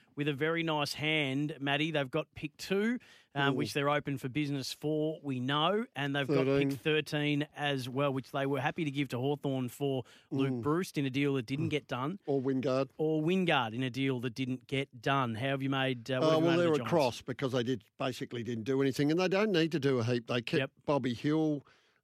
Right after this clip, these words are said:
Speaker 2: Uh, he's a, he's an important player if they decide to go with those two small forwards,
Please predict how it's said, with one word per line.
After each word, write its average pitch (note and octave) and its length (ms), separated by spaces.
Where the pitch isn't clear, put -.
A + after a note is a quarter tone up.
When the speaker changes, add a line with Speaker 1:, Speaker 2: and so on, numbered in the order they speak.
Speaker 2:
Uh, A#2+ 540
he's E3 260
a, D3+ 180
he's D3+ 180
an D3+ 80
important C#3 640
player C#3 340
if C3 120
they B2 140
decide B2+ 400
to B2 80
go B2 180
with A#2+ 100
those A#2+ 160
two C3 220
small B2 280
forwards, C3+ 560